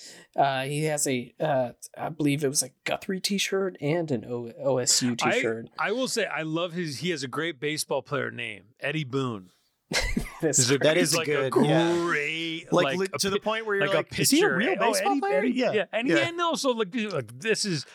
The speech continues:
Speaker 2: look, Vigo always hot.
Speaker 3: Sure.
Speaker 2: God
Speaker 1: Oh,
Speaker 2: bless.
Speaker 1: yeah.
Speaker 2: But this is, I mean, this is, he is scorching hot.
Speaker 3: She,
Speaker 2: Like
Speaker 3: like, she takes a trip out of a window to try and escape, basically.
Speaker 2: Yeah.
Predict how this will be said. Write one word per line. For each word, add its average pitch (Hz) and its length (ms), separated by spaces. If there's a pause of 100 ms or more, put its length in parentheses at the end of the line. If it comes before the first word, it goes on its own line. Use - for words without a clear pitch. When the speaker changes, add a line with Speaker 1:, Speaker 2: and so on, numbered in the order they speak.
(240)
Speaker 2:
look, 151 260 (380)
Vigo 170 360
always 156 440
hot. 98 340 (400)
Speaker 3:
Sure. 123 260
Speaker 2:
God 113 280
Speaker 1:
Oh, 156 160
Speaker 2:
bless. 165 120
Speaker 1:
yeah. 120 60
Speaker 2:
But 147 160
this 214 240
is, 156 220
I 175 320
mean, 143 260 (460)
this 175 320
is, 156 160
he 185 240
is 131 120
scorching 151 960
hot. 95 220
Speaker 3:
She, 208 220
Speaker 2:
Like 214 120
Speaker 3:
like, 202 180
she - 200
takes 208 280
a 175 60
trip 185 300
out 170 180
of 143 60
a 143 60
window 135 600
to 113 80
try 135 320
and 117 80
escape, 113 580
basically. 117 520
Speaker 2:
Yeah. 104 280